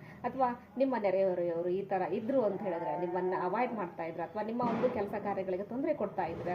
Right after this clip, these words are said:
ಅಥವಾ ಆ ಕೆಲಸ ಕಾರ್ಯಗಳನ್ನ ನೋಡಿ ನಗ್ತಾ ಇದ್ರೆ ಅಥವಾ ನಿಮ್ಮನ್ನ ಕಾಲ್ ಎಳಿತಾ ಇದ್ರೆ ಏನೂ ಬೇಜಾರ್ ಮಾಡ್ಕೊಳಕ್ ಹೋಗ್ಬೇಡ್ರಿ. ನೀವು ಅವ್ರಿಗಿನ ಒಂದ್ ಹೆಜ್ಜೆ ಮುಂದಿದ್ದೀರಿ ಅಂತ ಹೇಳಿ ಅನ್ಕೋಬೇಕಾಗ್ತೈತಿ. So ಅದಕ್ಕಾಗಿ ಯಾರು ನಮ್ಮ ಬಗ್ಗೆ ಮಾತಾಡ್ತಾರಲ್ಲ,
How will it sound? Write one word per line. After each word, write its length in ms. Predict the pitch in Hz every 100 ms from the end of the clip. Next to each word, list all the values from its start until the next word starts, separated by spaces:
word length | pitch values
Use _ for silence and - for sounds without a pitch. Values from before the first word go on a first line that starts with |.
| - - - 220
ಅಥವಾ 200 | - 247
ಆ 80 |
ಕೆಲಸ 240 | 247 233 240
ಕಾರ್ಯಗಳನ್ನ 480 | 226 214 220 208 208
ನೋಡಿ 340 | 208 294 269 240 - - -
ನಗ್ತಾ 380 | 226 240 - 302
ಇದ್ರೆ 360 | 220 190 180
ಅಥವಾ 500 | 175 196 - 220 262 277 - - -
ನಿಮ್ಮನ್ನ 300 | 254 269 285
ಕಾಲ್ 300 | 294 262 262
ಎಳಿತಾ 320 | 254 240 254 214
ಇದ್ರೆ 680 | 185 175 180 - - 180
ಏನೂ 160 | 185 247
ಬೇಜಾರ್ 260 | 214 202
ಮಾಡ್ಕೊಳಕ್ 380 | 196 175 190 190
ಹೋಗ್ಬೇಡ್ರಿ. 500 | 208 180 180 180 370 453 - - -
ನೀವು 280 | 190 190 196
ಅವ್ರಿಗಿನ 380 | 180 185 185 196 311 539 -
ಒಂದ್ 160 | 202
ಹೆಜ್ಜೆ 260 | 214 185 233
ಮುಂದಿದ್ದೀರಿ 600 | 208 254 240 196 196 180
ಅಂತ 180 | 180 220
ಹೇಳಿ 300 | 190 185 185
ಅನ್ಕೋಬೇಕಾಗ್ತೈತಿ. 1040 | 190 - 214 196 170 170 - 170 170 170
So 60 | 202
ಅದಕ್ಕಾಗಿ 560 | 196 240 247 240 339 - - -
ಯಾರು 360 | 190 180 214 247
ನಮ್ಮ 260 | 240 233
ಬಗ್ಗೆ 280 | 220 220 214
ಮಾತಾಡ್ತಾರಲ್ಲ, 600 | 220 196 220 - 208 202